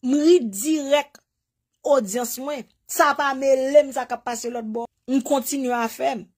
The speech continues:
Yon moun vini, ou se pa kyè m, pakè de Florans, men yon moun vini Florans, s on atis li nan Ameriken. Yon moun vini, li bay yon opinyon de Florans, waw, ou ta gen fò, fò si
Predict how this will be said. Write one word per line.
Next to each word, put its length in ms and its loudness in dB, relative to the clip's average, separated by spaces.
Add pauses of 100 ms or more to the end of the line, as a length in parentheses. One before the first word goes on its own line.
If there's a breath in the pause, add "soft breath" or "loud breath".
(680)
Yon 220 6
moun 220 2
vini, 380 -4 (260 loud breath)
ou 80 -16 (400)
se 200 4
pa 120 0 (160)
kyè 320 -2
m, 80 -6
pakè 320 -2
de 160 -2
Florans, 480 -8
men 220 0
yon 180 -2
moun 180 -4
vini 220 -4
Florans, 400 2
s 160 -6
on 140 -2
atis 500 -4
li 160 -8
nan 220 -4
Ameriken. 720 -2 (320 loud breath)
Yon 180 -6
moun 220 -2
vini, 280 -4
li 120 -2
bay 200 2
yon 260 0
opinyon 520 -6
de 120 -8
Florans, 340 -8
waw, 320 -2
ou 160 -2
ta 160 -4
gen 160 -8
fò, 80 -4
fò 320 -14
si 640 -2